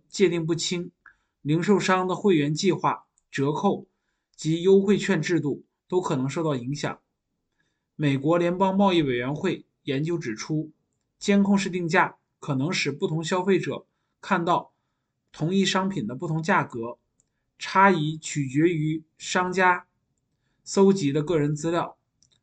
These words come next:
例如所在地、使用设备类型或设备语言等。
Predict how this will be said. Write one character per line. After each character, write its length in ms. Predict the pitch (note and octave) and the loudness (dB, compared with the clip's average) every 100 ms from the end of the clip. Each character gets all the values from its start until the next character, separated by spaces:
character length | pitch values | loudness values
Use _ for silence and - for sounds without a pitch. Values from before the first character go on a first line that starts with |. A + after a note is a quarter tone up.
| _ | _
例 140 | F#3+ G3 | 2 4
如 280 | D3 C#3+ | 4 0
所 180 | D#3 D3 | -4 -6
在 180 | B2+ D#3+ | -4 -4
地、 280 | D#3+ G3 - _ _ _ _ _ | -2 -4 -6 _ _ _ _ _
使 220 | - D3 | -4 -2
用 140 | D#3 | 0
设 200 | E3 G#3 | 0 0
备 120 | F3 F3+ | 0 2
类 180 | F#3+ | 2
型 400 | D#3 - B2 B2+ - _ _ _ | 0 -6 -8 -10 -14 _ _ _
或 160 | - F3+ | -8 -6
设 180 | E3+ G3 | 0 2
备 160 | F3 | 2
语 100 | C#3 | 0
言 220 | A2 A#2+ D3+ | -4 -6 -4
等。 200 | C#3+ | -6